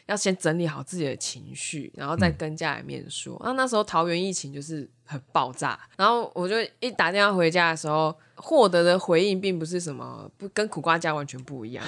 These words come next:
Speaker 1: 不是那种笑，笑容可掬的说：“啊，你伤到啊，哦，啊。”不是这种东西，是你现在才想到要问哦，你现在才要干嘛哦，
Speaker 2: 嗯。
Speaker 1: 这样子，你都不知道这边怎么样，就是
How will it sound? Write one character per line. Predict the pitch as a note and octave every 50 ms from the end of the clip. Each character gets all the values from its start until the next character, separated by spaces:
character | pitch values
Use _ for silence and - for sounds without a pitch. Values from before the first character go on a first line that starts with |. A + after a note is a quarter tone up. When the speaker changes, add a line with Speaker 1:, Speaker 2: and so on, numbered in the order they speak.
| - -
Speaker 1:
不 | F3+
是 | G3 A#3+ C4+
那 | C4+ C4+
种 | A#3+ G#3 F3+ F3
笑， | F3 - - - - _ _ _ _ -
笑 | - - D4+ B3+
容 | A3 G#3 G#3+ A3
可 | - A3 F#3 F3+
掬 | E3+ F3+ F#3 G3
的 | G#3 A3+
说 | C4+ C4+
：“啊， | C#4 C#4+ D#4 - G4 G4+ G4 F#4+ F#4 F4 E4+ F4
你 | F4 F#4 -
伤 | - - - - C#4+ C#4+ D4 D4+ D4 -
到 | - C4+ B3 B3 A#3+
啊， | A#3+ A#3+ A#3 A#3+
哦， | C4 C#4+ D4 D4 D4 D4 C#4+
啊。” | C#4+ C#4 C4+ C4+ C#4 D4 D4+ D4+ D4+ D4+ D4 D#4 - - C#4 - - - - - - - - - C5 - A#3 - - G#3+ G3 A3 A3+
不 | - G#3+
是 | A3 A#3 C4
这 | A#3
种 | B3+ B3+ A3+ F#3+ E3 D3+ E3
东 | F3 F#3 G3
西， | F#3 G#3
是 | B3 C#4+ C#4+ B3 - - _ _ _ _ _ _ _ _ _ _ _ _
你 | - D4+
现 | - A4
在 | A4 A4 A4 -
才 | D#4 D#4+ D#4 D#4
想 | - - - D4 B3 A#3+
到 | - D#4
要 | E4+ F4 F4+ F4+ F4
问 | E4+ F4+ F#4 F#4+ E4+ C4 A3+
哦， | G#3+ F3+ D#3+ C#3+ A#2+ G#2+ E2+ C#2+ - - - _
你 | - B3 C4+
现 | - F#4+
在 | G#4 G#4 F#4+
才 | - D4+
要 | C#4+ D4
干 | D4 - F#4+ F4
嘛 | A3+ G3+ G3 F3+ F#3 G3+ G#3+ G#3+
哦， | G3+ G3
Speaker 2:
嗯。 |
Speaker 1:
这 | A3
样 | A#3 A#3 A3 G#3+
子， | G3+ G3 F#3 F3 D#3+ D3 G2+ C2 - -
你 | - A#3+
都 | D#4 D#4+
不 | - F#4+
知 | F4+ -
道 | F4+ F4 F4
这 | F#4 E4+
边 | D#4 D#4+ D#4 D#4
怎 | - G3+
么 | F#3+ G3+
样， | A3+ A#3 A3 G3
就 | G3 G#3+ A3+
是 | A#3 A#3 G#3 -